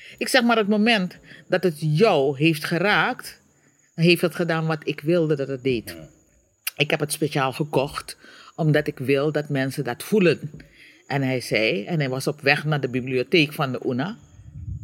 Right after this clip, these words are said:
Speaker 1: En hij ging niet meer. Hij zei, "Oh, is er een boekpresentatie?" En hij bleef staan. En hij, hij kwam helpen. Hij heeft alle boeken <laughs> helpen ontpakken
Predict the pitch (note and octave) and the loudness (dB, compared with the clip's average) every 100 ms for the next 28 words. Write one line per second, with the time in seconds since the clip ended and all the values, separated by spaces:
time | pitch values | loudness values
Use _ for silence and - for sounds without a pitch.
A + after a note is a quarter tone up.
0 | - - - G3 F3+ C4+ D4 D4 G3 A#2 | -10 -8 -4 -2 -2 -4 -4 0 2 2
1 | A2+ - - G3+ F#3+ G3+ G3+ C#4 A3 G3+ | -4 -12 -8 -6 -4 -4 0 2 2 0
2 | B3+ A#3 G3+ G#3 D4 - A3 F#3 E3 C#3+ | -2 -2 -4 -4 -2 0 0 0 0 0
3 | A#2 - - _ _ - - B3+ C#4+ C#4+ | -2 -6 -10 _ _ -20 -6 -4 -2 0
4 | C4+ C#4 - D#4+ D#4+ A3 D#3 - _ - | 0 0 0 0 2 0 -2 -8 _ -20
5 | - A#3+ B3+ A3+ - - G3+ A3 C4+ B3 | -2 2 4 2 -2 -6 0 2 2 4
6 | B3+ E3+ D3 G#3+ D4 A#3 - - F3+ E3+ | 4 4 2 -2 0 0 0 2 4 4
7 | E3+ - - - - - - F3+ - - | 2 0 -6 -10 -10 -2 0 0 0 2
8 | G#3 - F3+ - - G3+ - A3 F4 | 2 0 -4 0 4 4 6 2 2